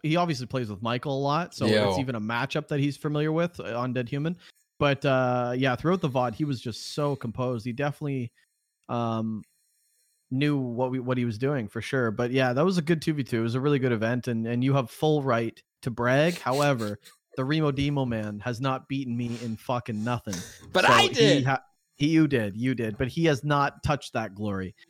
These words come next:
Speaker 1: So, uh, yeah, you need to, uh, enjoy it. And, um,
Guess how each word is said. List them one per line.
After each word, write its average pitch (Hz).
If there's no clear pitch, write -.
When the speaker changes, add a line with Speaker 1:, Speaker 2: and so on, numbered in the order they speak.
Speaker 1:
So, 120
uh, 113
yeah, 123
you 127
need 139
to, 135
uh, 131
enjoy 139
it. 226
And, 143
um, 143